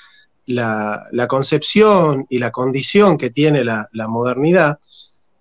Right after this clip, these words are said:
yo creo que mucha de la modernidad se hizo al calor de una injusta concepción de la Edad Media también. O sea que yo creo que también puede pedirse a un moderno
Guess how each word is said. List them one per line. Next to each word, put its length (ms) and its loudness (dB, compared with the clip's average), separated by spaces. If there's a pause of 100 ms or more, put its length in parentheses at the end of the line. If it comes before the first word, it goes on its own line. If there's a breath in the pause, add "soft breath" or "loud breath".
(320)
yo 180 2
creo 180 2
que 140 2
mucha 480 2
de 100 0
la 100 -2
modernidad 460 2
se 160 2
hizo 180 2
al 120 0
calor 420 4
de 140 2
una 160 4
injusta 460 2
concepción 600 0
de 120 0
la 100 -2
Edad 160 0
Media 440 0
también. 440 -10 (140)
O 100 -20
sea 200 0
que 280 0 (1040)
yo 120 2
creo 180 0
que 160 2
también 480 2
puede 280 4
pedirse 540 4
a 60 4
un 120 4
moderno 640 4